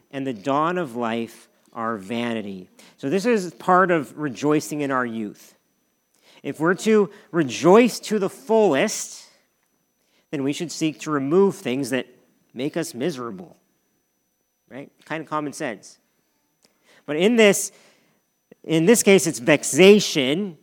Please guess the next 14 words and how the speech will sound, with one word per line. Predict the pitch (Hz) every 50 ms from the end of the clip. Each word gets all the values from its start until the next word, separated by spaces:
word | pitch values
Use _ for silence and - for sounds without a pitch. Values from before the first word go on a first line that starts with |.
| _ _ _
or | 131 135 135 131 127 123 110 - _ _ _ _ _ _ _
anxiety | 147 143 135 135 123 113 139 170 175 190 202 202 190 170 151 139 135 139 170 226 226 - - _ _ _ _ _ _ _ _ _ _ _ _ _
and | 151 156 165 165 165 165 165 160 160 156 139 - - _ _ _ _ _
pain, | - - - 202 208 214 208 185 165 147 131 113 - - - _ _ _ _ _ _ _ _ _ _ _ _ _ _ _ _
or | - 131 -
arguably | - 165 180 196 190 180 185 160 165 165 156
better | 131 175 175 180
translated, | - - 180 165 165 160 131 156 160 156 151 147 147 135 139 - _ _ _ _ _ _ _ _ _ _ _
evil. | 190 190 196 190 180 156 127 127 101 87 - - _ _ _ _ _ _ _ _ _ _ _ _ _ _ _ _ _ _ _ _ _ _ _ _ _ _ _ _ _ _ _ _ _ _ _ _ _ _ _ _ _ _ _ _ _ _ _
Now, | 147 156 160
in | 165 165
a | 165 160 151 147
broken | 120 104 156 165 180 220 226 - 233 220 208 190
world, | 196 175 139 123 120 131 165 160 175